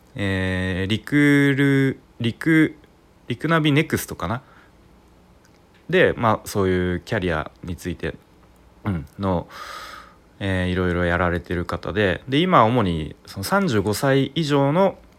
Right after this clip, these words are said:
方を、まあ、タ-、ターゲットというか、そういう方メインに、えー、そういうキャリアとか転職についての発信をされているという方で、まあ、まさになんか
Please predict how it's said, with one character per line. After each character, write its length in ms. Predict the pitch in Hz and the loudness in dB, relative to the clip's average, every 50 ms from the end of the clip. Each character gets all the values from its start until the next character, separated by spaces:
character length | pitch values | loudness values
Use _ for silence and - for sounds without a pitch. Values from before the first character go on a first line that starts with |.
| _ - - - - - | _ -20 -20 -20 -20 -12
方 420 | - - - - 104 95 92 - - - - - - - - - - _ - - - - - - - _ _ - - _ - - - _ _ - - - | -12 -12 -2 2 2 2 2 2 -2 -10 -20 -20 -20 -20 -20 -20 -20 _ -20 -20 -20 -20 -20 -20 -20 _ _ -20 -20 _ -20 -20 -20 _ _ -10 -4 -2
を、 180 | 127 120 - - - - | -2 -2 -2 -6 -18 -12
ま 120 | - 101 98 | -6 -6 -4
あ、 40 | 92 | -4
タ-、 140 | - 117 - | -4 -8 -6
タ 180 | - - 127 120 | -2 2 2 4
ー 40 | 110 | 4
ゲ 60 | 95 | 2
ッ 40 | 90 | 0
ト 140 | - - | -2 -8
と 100 | 80 - | -10 -8
い 40 | 87 | -8
う 60 | 80 | -4
か、 200 | - - 71 78 - - | -4 -4 -4 -4 -8 -10
そ 140 | - 120 | -6 -6
う 20 | 113 | -4
い 20 | |
う 40 | 101 | -2
方 220 | - 110 101 98 95 | -4 -2 -2 -2 -2
メ 180 | 101 101 98 | 0 0 0
イ 40 | 92 | 0
ン 200 | 90 87 92 - - _ - - - | 0 -4 -4 -8 -10 _ -20 -6 -2
に、 260 | 143 156 - - - - - - _ - - _ - - - _ _ - - - | -2 -2 -2 -4 -10 -20 -20 -20 _ -20 -20 _ -20 -20 -20 _ _ -20 -14 -8
え 200 | - 90 87 85 | -6 -6 -6 -6
ー、 20 | |
そ 160 | - - 92 | -6 -6 -6
う 20 | 85 | -6
い 40 | |
う 40 | 85 | -4
キ 100 | - - | -2 -2
ャ 40 | 101 | 0
リ 100 | 92 90 | 0 0
ア 80 | 85 85 | -2 -2
と 100 | - 82 | -4 -6
か 120 | - 82 | -6 -6
転 240 | 82 - - 98 90 | -4 -2 -4 -2 -2
職 340 | - - - - 90 87 85 | -4 -6 -6 -6 -4 -4 -4
に 120 | 90 85 | -4 -6
つ 120 | - 92 | -6 -6
い 60 | 87 85 | -8 -6
て 100 | - 76 | -8 -12
の 60 | 78 | -10
発 220 | - 87 87 - | -8 -8 -6 -6
信 200 | - - 85 92 | -6 -6 -4 -4
を 60 | 117 | -4
さ 180 | 127 - - 98 | -4 -4 -4 -4
れ 80 | 87 87 | -4 -4
て 140 | - - | -4 -6
い 80 | 87 87 | -6 -4
る 80 | 85 82 | -6 -6
と 120 | - - | -8 -10
い 40 | 78 | -10
う 20 | |
方 300 | 73 - 80 78 - 78 | -10 -10 -14 -10 -12 -6
で、 240 | 87 104 104 - - - - - - - - - - - - | 0 0 0 0 -2 -8 -18 -18 -18 -20 -20 -20 -20 -8 -4
ま 80 | - | -2
あ、 40 | 117 | 2
ま 120 | 117 135 | 2 2
さ 160 | 135 - 117 92 | 2 2 -2 -2
に 140 | 85 80 | -2 -2
な 120 | - 104 98 | -2 -2 -2
ん 40 | 90 | -2
か 260 | - 87 80 - | -2 -6 -6 -6